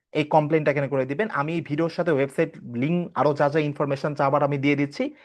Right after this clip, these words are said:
শুনুন, একটি কথা মনে রাখতে হবে, একটি কথা মনে রাখতে হবে, একটা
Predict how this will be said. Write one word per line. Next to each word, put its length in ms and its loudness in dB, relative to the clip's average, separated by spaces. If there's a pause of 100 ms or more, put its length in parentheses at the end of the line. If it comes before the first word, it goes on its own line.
(280)
শুনুন, 240 4
একটি 220 2
কথা 180 4
মনে 200 2
রাখতে 220 0
হবে, 220 2 (1500)
একটি 220 0
কথা 180 4
মনে 200 -2
রাখতে 220 -2
হবে, 300 -2 (480)
একটা 240 0